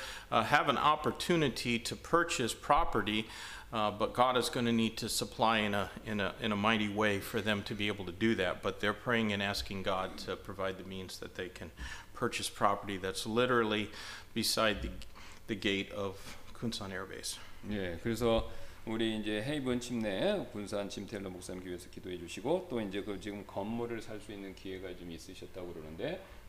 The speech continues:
Speaker 2: 어쨌든 하나님이 제공해 주시는 그 방법을, 수단을 통해서 그게 잘 이게 될 수, 진행될 수 있도록 특히 이제 그, 그 기지에 가까운 곳으로요.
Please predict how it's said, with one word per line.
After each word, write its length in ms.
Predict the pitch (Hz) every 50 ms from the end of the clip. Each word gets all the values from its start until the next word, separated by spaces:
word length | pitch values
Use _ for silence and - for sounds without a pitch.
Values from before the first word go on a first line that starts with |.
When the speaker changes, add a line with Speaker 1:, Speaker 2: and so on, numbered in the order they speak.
| - -
Speaker 2:
어쨌든 260 | - 104 90 - -
하나님이 500 | 104 110 117 113 110 104 104 101 98 90
제공해 440 | 95 95 90 90 90 92 90 90 87
주시는 340 | 82 - - 90 90 87
그 160 | 82 82 82 76 -
방법을, 400 | 76 80 87 87 90 85 82 78
수단을 400 | - - - 127 - - 101 -
통해서 680 | - 101 92 85 82 - 87 85 82 98 135 - - - - - - -
그게 160 | - 85 78
잘 340 | - - - 80 80 80 69 65 69 73 78
이게 220 | 82 76 76 69 62 - -
될 200 | - 107 113 120
수, 180 | 113 - - -
진행될 460 | - 101 101 98 98 92 90 87 85
수 180 | - - 87
있도록 640 | 78 71 71 - 80 80 87 117 165 196 - - -
특히 220 | - - - 98 90
이제 200 | 87 82 80 78 - - - -
그, 220 | - 90 78 73 - - -
그 260 | - 85 78 76 76 - - - - - - - - - - - - - - -
기지에 380 | - 131 143 127 127 123 110 95
가까운 380 | - 85 - - 85 80 76 73
곳으로요. 580 | 71 69 - - 69 60 64 80 104 147 -